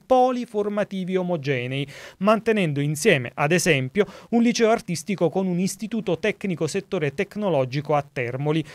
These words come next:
La creazione di poli scolastici tecnico, professionale, liceale, invece, ha detto ancora la C G L, consentirebbe di migliorare l'offerta didattica formativa.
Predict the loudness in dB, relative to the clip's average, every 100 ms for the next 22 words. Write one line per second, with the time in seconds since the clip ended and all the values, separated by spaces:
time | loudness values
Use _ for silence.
0 | -6 4 4 6 0 2 -2 0 0 0
1 | 0 0 -2 -2 -2 -4 -8 -8 -8 -4
2 | -4 -4 -6 -6 -8 -6 -6 -6 -4 -2
3 | 0 -2 -4 0 0 0 -2 0 -2 -2
4 | -4 -4 -6 -8 -4 -2 -2 -4 -4 0
5 | 2 2 -2 -4 -6 0 0 0 -2 -2
6 | -2 0 -2 0 0 0 2 2 4 2
7 | 0 -2 -4 -4 -4 -2 -2 -2 -4 -4
8 | -4 -4 -2 -4 -4 0 0